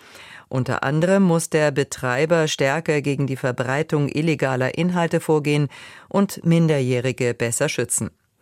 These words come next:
Dasselbe gilt auch für die Plattformen Reddit und Roblox, die ebenfalls die fünfundvierzig Millionen Marke überschritten haben.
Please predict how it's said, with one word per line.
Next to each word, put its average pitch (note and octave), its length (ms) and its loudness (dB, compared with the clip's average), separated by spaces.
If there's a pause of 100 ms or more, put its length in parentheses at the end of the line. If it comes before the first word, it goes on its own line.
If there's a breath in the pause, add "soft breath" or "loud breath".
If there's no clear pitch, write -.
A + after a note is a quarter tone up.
(440 loud breath)
Dasselbe D#3 920 2
gilt C#3+ 320 0
auch C#3 120 -2
für C#3 120 -4
die C3+ 80 -4
Plattformen C#3+ 640 0
Reddit C#3+ 400 0
und B2+ 160 -2
Roblox, C#3 580 0 (300 loud breath)
die A2 180 -4
ebenfalls C#3+ 500 0
die B2+ 160 -4
fünfundvierzig B2 840 -4
Millionen B2 400 0
Marke B2 300 -4
überschritten C3+ 600 -2
haben. B2+ 300 -2